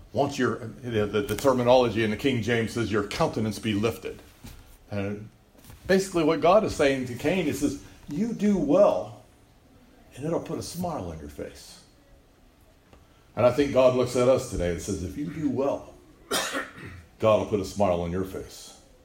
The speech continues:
When our offering is seen as worship, worship to God, a God that I love, a God that you love,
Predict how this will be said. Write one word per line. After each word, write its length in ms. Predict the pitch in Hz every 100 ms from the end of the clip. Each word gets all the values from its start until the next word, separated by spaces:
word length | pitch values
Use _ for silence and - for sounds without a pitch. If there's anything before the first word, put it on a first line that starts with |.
| - - - _ _ _ _ _ - - - - -
When 160 | 123 127
our 120 | 127
offering 360 | 165 165 156
is 160 | 139 127
seen 300 | - 151 147
as 180 | 117 98
worship, 460 | 107 156 - 147 - - - - - - - - - - - - - - - - - - - 95
worship 340 | 120 127 -
to 80 | 110
God, 380 | 98 117 92 82 - - - - - -
a 80 | 104
God 300 | 104 120 110
that 140 | 107 - - -
I 100 | 101
love, 680 | 98 107 90 73 - - - -
a 40 | 90
God 200 | 101 101
that 180 | 98 107
you 160 | 110
love, 360 | 76 69 -